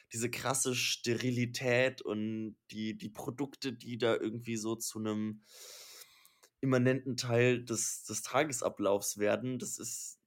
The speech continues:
das haut mich schon mal direkt so raus, da kann ich mich nicht so identifizieren und, ah, so alles zusammen, es ist einfach,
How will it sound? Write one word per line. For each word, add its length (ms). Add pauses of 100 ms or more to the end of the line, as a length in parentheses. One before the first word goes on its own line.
(200)
das 160
haut 200
mich 120
schon 120
mal 80
direkt 300
so 120
raus, 400
da 140
kann 180
ich 100
mich 160
nicht 180
so 80
identifizieren 1000
und, 420 (520)
ah, 360
so 180
alles 360
zusammen, 380
es 180
ist 100
einfach, 320